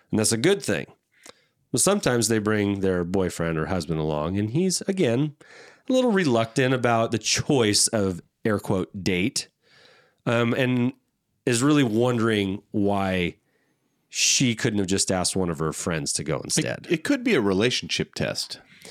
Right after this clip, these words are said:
Speaker 1: It could be. It could
Speaker 2: Yeah.
Speaker 1: be early on,
Speaker 2: Mm-hmm.
Speaker 1: seeing, seeing how, how
Speaker 2: He's gonna take her
Speaker 1: how
Speaker 2: to a
Speaker 1: dedicated are you?
Speaker 2: He's gonna take her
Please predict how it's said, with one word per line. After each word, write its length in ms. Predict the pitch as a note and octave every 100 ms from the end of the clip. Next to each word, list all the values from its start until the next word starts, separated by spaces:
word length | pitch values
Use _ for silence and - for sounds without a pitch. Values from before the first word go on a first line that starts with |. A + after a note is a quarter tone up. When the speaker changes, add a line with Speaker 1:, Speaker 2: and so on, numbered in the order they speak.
| - -
Speaker 1:
It 160 | D3 C#3+
could 280 | - B2+ G#2
be. 260 | G#2+ C3
It 80 | -
could 100 | C#3+ D#3+
Speaker 2:
Yeah. 100 | D3
Speaker 1:
be 80 | D3
early 340 | C#3+ B2+ A#2
on, 340 | G#2+ G#2 A#2+
Speaker 2:
Mm-hmm. 20 | B2+
Speaker 1:
seeing, 500 | A#2 C#3+ C3 B2+ A2+
seeing 480 | G#2 - C#3 B2+ B2
how, 480 | F#2+ B2+ C3 C3+ C#3 C3
how 480 | C#3 D#3 F3+ F#3+ D#3+ _ _ -
Speaker 2:
He's 120 | D#3
gonna 180 | F3+ C#3+
take 260 | D#3 D3
her 220 | C#3+ C3 A#2+
Speaker 1:
how 80 | G#3+
Speaker 2:
to 60 |
a 20 |
Speaker 1:
dedicated 500 | G3+ - F3+ F3+ E3+
are 200 | D3 C3+ G2
you? 260 | D#2+ B1+ -
Speaker 2:
He's 100 | -
gonna 160 | F#3
take 240 | C3+ D3 -
her 320 | C#3+ A#2 -